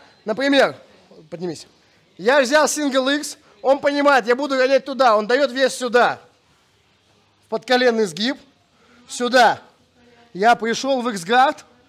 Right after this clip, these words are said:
Лег на бочок. Теперь я буду толкать, вставать через руку.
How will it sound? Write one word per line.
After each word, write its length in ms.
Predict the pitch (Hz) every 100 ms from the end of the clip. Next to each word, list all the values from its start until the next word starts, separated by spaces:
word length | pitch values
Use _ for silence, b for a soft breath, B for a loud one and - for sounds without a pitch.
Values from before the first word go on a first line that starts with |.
| b b b -
Лег 320 | 208 262 240
на 80 | 226
бочок. 520 | 226 214 247 170 - _ _ b b b
Теперь 260 | 175 269 254
я 120 | 226
буду 220 | 240 220
толкать, 580 | - 214 208 220 240 294
вставать 340 | - 220 240
через 280 | - 226 208
руку. 300 | 208 156 107